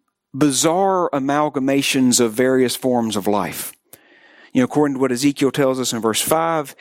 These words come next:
they each had the likeness of a man. Their general form looked like a man. But according to verse six, they each had four faces and four wings. Down in verse ten, we find that these four faces are the face of a man,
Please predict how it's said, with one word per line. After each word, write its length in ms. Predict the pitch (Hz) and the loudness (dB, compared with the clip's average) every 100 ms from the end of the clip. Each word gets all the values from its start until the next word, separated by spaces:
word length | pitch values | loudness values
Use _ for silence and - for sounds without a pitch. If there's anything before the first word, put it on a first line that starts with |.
| - - _ - _ | -20 -20 _ -20 _
they 140 | 127 139 | 0 0
each 320 | 160 170 - | 0 -2 0
had 160 | 147 127 | 0 0
the 80 | |
likeness 520 | 127 147 160 139 131 123 | 0 -2 -2 -4 -2 0
of 120 | 107 | 0
a 80 | 104 | -2
man. 580 | 120 160 135 117 151 | 0 0 -2 -4 -2
Their 300 | 127 117 117 - - | 0 0 0 -6 -10
general 460 | 123 147 165 147 123 | 0 0 0 -2 -2
form 560 | - 147 139 127 117 | 0 0 0 0 0
looked 400 | 113 156 160 - | 2 2 2 -2
like 320 | 127 120 117 107 | -2 -2 -2 -2
a 60 | |
man. 560 | 113 131 87 76 107 - _ _ _ _ _ _ _ _ _ _ _ - | -2 -2 -4 -10 -12 -14 _ _ _ _ _ _ _ _ _ _ _ -2
But 140 | 160 | 0
according 320 | 151 165 151 | 2 0 0
to 60 | 127 | 0
verse 200 | 131 - | -2 0
six, 680 | - 247 185 - - - - _ _ _ | 2 2 0 -4 -4 -4 -8 _ _ _
they 120 | 156 160 | 0 0
each 300 | 175 175 175 | -4 -4 0
had 180 | 139 | 0
four 340 | - - 185 208 | -2 -2 0 0
faces 800 | - 151 147 - 147 139 - - | 0 0 2 0 0 0 0 0
and 200 | 139 135 | -2 0
four 300 | 139 127 127 | 0 2 2
wings. 640 | 139 101 - - - - _ _ _ _ _ _ - | -2 -4 -8 -16 -14 -14 _ _ _ _ _ _ -2
Down 160 | 127 127 | -2 0
in 100 | 120 | -2
verse 260 | 123 - | -2 -2
ten, 440 | - 214 208 170 165 | -2 0 2 0 0
we 100 | 147 | -2
find 360 | - 151 147 | 0 0 0
that 100 | 139 | 0
these 180 | 135 127 | 0 0
four 300 | - 156 190 | 0 0 0
faces 720 | - 147 135 - 143 139 - | 0 -2 -2 -2 0 0 0
are 180 | - 123 | 0 -2
the 80 | 117 | -2
face 380 | - 120 110 107 | 0 0 0 -2
of 100 | 101 | -2
a 60 | |
man, 560 | 110 139 160 156 143 | 0 0 0 -2 -4